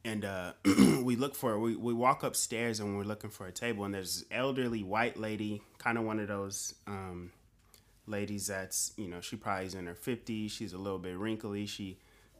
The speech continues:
may have not taken a shower in the past couple days. She got a big backpack on. And all four of us, and we're all, we're all four black dudes. All four of us walk up the stairs, and she like, "Hey, what's up, boys in the hood?"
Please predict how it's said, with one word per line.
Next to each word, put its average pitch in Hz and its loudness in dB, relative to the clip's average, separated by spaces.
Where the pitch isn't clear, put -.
may 104 -2
have 104 0
not 104 -2
taken 101 -6
a 90 -10
shower 104 0
in 95 -4
the 98 -8
past 104 -4
couple 104 -6
days. 101 -4
She 101 -10
got 85 -8
a - -8
big 98 -6
backpack 101 -8
on. 104 -4
And 92 -4
all 120 4
four 123 2
of 113 2
us, 107 -2
and 113 0
we're 120 4
all, 131 6
we're 120 2
all 123 8
four 120 -2
black 107 0
dudes. 95 -6
All 131 4
four 165 4
of 123 0
us 110 -2
walk 120 0
up 113 -6
the - -8
stairs, 107 0
and 107 -6
she 151 0
like, 127 2
"Hey, 262 10
what's 240 8
up, 254 6
boys 190 6
in 185 6
the 175 6
hood?" 214 4